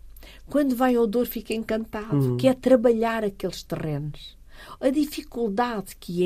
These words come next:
Speaker 1: é, mas a maravilha que é com o rio. E então eu tinha este sonho, mas não se conseguia, ou, sobretudo economicamente, era difícil. Apareceu-me uma quinta de vinhos verdes no Minho,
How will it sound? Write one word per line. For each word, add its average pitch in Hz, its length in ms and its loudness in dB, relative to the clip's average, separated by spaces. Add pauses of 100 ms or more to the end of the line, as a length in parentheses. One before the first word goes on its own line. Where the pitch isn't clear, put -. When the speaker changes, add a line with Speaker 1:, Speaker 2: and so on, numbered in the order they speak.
(140)
Speaker 1:
é, 175 120 -6
mas 208 240 0
a 226 60 6
maravilha 208 540 4
que 202 180 0
é 190 60 6
com 196 220 0
o 190 40 6
rio. 170 320 2 (540)
E 247 100 2
então 254 480 0 (260)
eu 233 80 0
tinha 202 280 0
este - 200 -4
sonho, 254 320 0
mas 165 140 -4
não 170 80 -2
se - 120 -12
conseguia, 220 760 -2 (180)
ou, 143 640 -8
sobretudo 160 480 -6
economicamente, 220 920 -2
era 151 160 -2
difícil. 226 800 -4 (640)
Apareceu-me 185 560 2
uma 196 180 2
quinta 202 560 -2
de 185 120 -4
vinhos 214 320 -4
verdes 190 540 2
no 180 100 2
Minho, 160 420 2